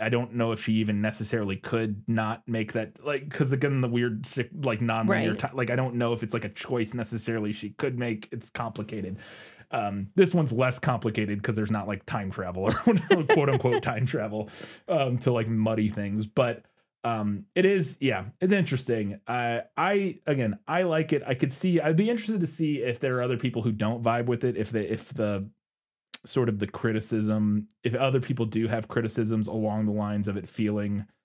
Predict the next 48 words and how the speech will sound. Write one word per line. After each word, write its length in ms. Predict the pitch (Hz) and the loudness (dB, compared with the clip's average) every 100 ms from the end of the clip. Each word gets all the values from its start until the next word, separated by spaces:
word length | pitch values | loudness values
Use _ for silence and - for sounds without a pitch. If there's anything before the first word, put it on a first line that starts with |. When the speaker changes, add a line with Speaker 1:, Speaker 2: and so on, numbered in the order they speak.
| _ _ _ _ _ - | _ _ _ _ _ -2
Speaker 1:
dismissive 800 | 117 117 - 113 110 113 110 104 | 2 2 2 -2 0 0 0 0
of 240 | 107 98 98 | -2 -2 -2
the 60 | |
cruelty, 600 | 101 113 117 120 117 117 113 - | -4 -2 -2 0 0 0 -4 -6
uh, 140 | 117 117 | -6 -2
and 140 | 117 | -2
stuff, 320 | - 123 113 | 0 -2 0
and, 140 | 113 104 | 0 0
like, 280 | 101 98 - | 0 -4 -6
it, 200 | 107 - - | -8 -8 -8
sort 220 | 120 104 | -4 -2
of 80 | 101 | -4
apologizing 760 | 95 101 101 107 104 104 107 | -4 -4 -2 -2 -2 0 -2
for 220 | 104 113 107 | -2 -2 -2
that 280 | 104 101 110 | -2 -2 -4
in, 160 | 104 | -6
in 160 | 104 110 | -2 -2
a 40 | |
way 260 | 104 101 101 | 0 0 -2
where 180 | 98 95 | -2 -4
it's 160 | 92 | -4
like, 280 | 107 98 - - - - - | -4 -4 -8 -20 -20 -14 -4
"Oh, 140 | 123 | -2
but 140 | 107 127 | 2 2
actually 420 | 127 - 117 107 | 2 -2 -2 0
we 160 | 107 110 | 2 2
all 160 | 110 | 2
just 240 | 107 101 - | 0 -2 -4
get 140 | 104 | -6
to 120 | 110 104 | -2 -2
enjoy 280 | 98 107 | 0 2
our 180 | 104 104 | 2 0
li-, 360 | 98 98 101 98 | 0 -2 -2 0
like, 260 | 107 101 - | 0 -2 -2
we're 160 | 131 143 | 0 2
all, 460 | 143 117 104 98 92 | 2 2 2 0 -4
like," 560 | 107 104 101 - - - _ _ _ _ _ - _ - - - - - | -2 0 -2 -6 -16 -18 _ _ _ _ _ -20 _ -14 -10 -10 -10 0
you 80 | 156 | 6
know 80 | 185 | 6
what 100 | 196 | 6
I 60 | 170 | 4
mean? 260 | 160 156 | 4 4
Like, 180 | 143 135 | 2 0
<sighs> 380 | - 131 - - | 0 -2 -2 0
I 100 | 539 | 2
Speaker 2:
I 40 | |
Speaker 1:
don't 60 | 587 | 2
know. 160 | 349 | 2